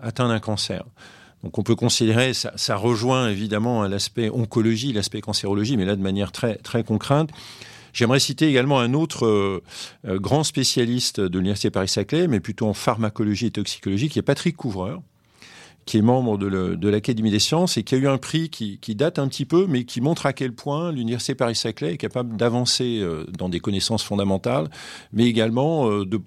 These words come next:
de procurer des solutions très concrètes, puisque Patrick Couvreur a eu le prix de l'inventeur européen. Et un inventeur européen, donc, euh, on se rapproche de ce que les, les médecins appellent le translationnel, hein, la mise au service des usages, euh, concrètement, hein, pour des praticiens et pour les patients.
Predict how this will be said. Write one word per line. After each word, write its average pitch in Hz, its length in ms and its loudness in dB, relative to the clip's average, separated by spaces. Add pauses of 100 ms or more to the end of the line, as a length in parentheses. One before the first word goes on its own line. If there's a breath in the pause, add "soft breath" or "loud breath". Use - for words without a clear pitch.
(120)
de 117 100 0
procurer 131 520 0
des 117 120 -2
solutions 117 440 -2
très 127 200 0
concrètes, 117 500 -2
puisque - 340 0 (640 loud breath)
Patrick 123 300 2
Couvreur 131 400 2
a 120 80 2
eu 120 120 2
le 117 120 0
prix 160 240 -2
de 117 80 4
l'inventeur 143 520 2
européen. 120 440 0 (160)
Et 113 100 -2
un 95 120 0
inventeur 117 400 0
européen, 107 540 0
donc, 104 280 -4
euh, 92 280 0 (320 loud breath)
on 110 80 0
se - 120 2
rapproche 117 460 2
de 101 120 -6
ce - 100 -12
que 113 80 -8
les, 90 180 -4
les 92 340 -8
médecins 104 320 -2
appellent 107 220 -2
le 98 100 0
translationnel, 123 880 0
hein, 107 340 -4
la 85 140 -2
mise 104 240 0
au 107 80 2
service 107 380 0
des 101 240 2
usages, 98 480 -2
euh, 80 120 -2
concrètement, 110 800 -2
hein, 110 80 0
pour 107 220 -2
des 95 100 2
praticiens - 560 -4
et - 60 -4
pour 98 160 -4
les 92 80 -2
patients. 156 400 0